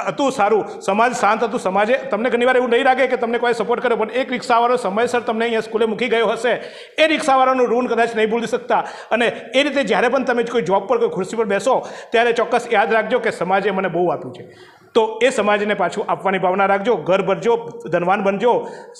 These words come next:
મોટા મોટા બંગલોઝ બનાવજો, મોટી ગાડીમાં ફરજો, પણ સાથે સાથે આપણી અડોશ પડોશમાં રહેતા જે બાજુ સમાજ છે એના માટે પણ આપ કાંઈક કરતા રહેજો.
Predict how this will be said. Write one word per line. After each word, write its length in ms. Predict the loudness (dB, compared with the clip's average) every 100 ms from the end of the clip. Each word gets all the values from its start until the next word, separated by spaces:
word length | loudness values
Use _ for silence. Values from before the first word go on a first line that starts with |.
| -12 -4
મોટા 240 | -2 -2
મોટા 200 | 0 0
બંગલોઝ 340 | 0 0 0
બનાવજો, 480 | 0 0 2 2 0 -4 -4
મોટી 180 | -2
ગાડીમાં 340 | 0 2 2 2
ફરજો, 340 | 0 0 0 -2 -10 -10
પણ 100 | -4
સાથે 340 | -2 0 -2
સાથે 420 | -2 -2 -2 -4 -6 -16 -4
આપણી 240 | -2 -2 -2
અડોશ 300 | 0 0 -2
પડોશમાં 360 | -4 -2 -2
રહેતા 300 | 0 0 -2 -4 -16 -2
જે 220 | 0 2 0
બાજુ 280 | 0 0
સમાજ 340 | -2 0 0 0
છે 140 | -2 -4 -6 -4
એના 240 | -2 0
માટે 200 | 0 0
પણ 180 | 0 -2 -2
આપ 200 | -4 -2
કાંઈક 240 | -4 -2
કરતા 320 | -4 0 0
રહેજો. 300 | 2 2 0